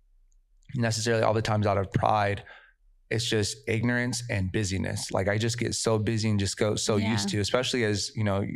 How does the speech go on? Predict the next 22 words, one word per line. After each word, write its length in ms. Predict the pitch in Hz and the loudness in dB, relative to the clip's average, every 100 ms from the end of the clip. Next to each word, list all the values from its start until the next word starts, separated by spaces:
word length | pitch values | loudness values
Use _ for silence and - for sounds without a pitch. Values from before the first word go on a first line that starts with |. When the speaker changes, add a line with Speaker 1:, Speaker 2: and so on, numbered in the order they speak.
| - | -10
Speaker 1:
you're 160 | - 101 | -10 -2
in 60 | 101 | -2
your 100 | 95 | 0
community, 420 | 95 110 113 104 | 0 0 2 2
like, 220 | 98 95 - | 0 -2 -2
I 100 | 107 | 0
just 200 | 107 107 | 0 0
get 180 | 123 120 | -2 0
so 160 | 123 | 0
used 340 | 104 98 110 - | 2 2 0 -2
to 60 | |
the 140 | 104 95 | -2 -2
people 640 | - 107 101 104 - - 98 | -2 -4 -2 -2 -2 -4 -2
that 120 | 92 | 0
I'm 160 | 87 87 | 0 0
with 240 | 110 165 | -2 -2
and 80 | 214 | -2
Speaker 2:
Yeah. 160 | 208 185 | -2 0
Speaker 1:
that 120 | 95 - | 0 2
I 100 | 95 | 2
have 220 | 107 - | 0 0
to 220 | 101 95 | -2 -2